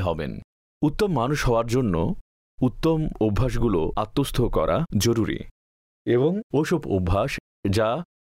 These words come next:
উত্তম হতে বাধা দেয় অথবা বাধা হতে পারে, সেগুলো পরিহার করা খুবই জরুরি। উত্তম মানুষ হতে অনেক বড় একটি ভূমিকা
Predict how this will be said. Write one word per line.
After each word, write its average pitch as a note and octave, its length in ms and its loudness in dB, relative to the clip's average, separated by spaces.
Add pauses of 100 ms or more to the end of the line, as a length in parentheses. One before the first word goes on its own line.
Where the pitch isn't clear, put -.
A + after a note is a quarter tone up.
(120)
উত্তম C3+ 320 0 (100)
হতে F#2+ 220 0 (300)
বাধা A#2 300 0 (540)
দেয় G2 420 0 (180)
অথবা G2 280 0 (380)
বাধা F2+ 320 -2 (140)
হতে F#3+ 260 0
পারে, E2 200 2 (480)
সেগুলো F#2+ 360 2 (200)
পরিহার G2 360 2
করা F2+ 180 2 (480)
খুবই F3+ 320 2
জরুরি। F2+ 320 0 (320)
উত্তম F#3 300 0 (300)
মানুষ C3 300 0 (380)
হতে C3 280 2 (640)
অনেক D3 220 0 (120)
বড় A2+ 160 2 (140)
একটি C3+ 180 0
ভূমিকা G#2 420 0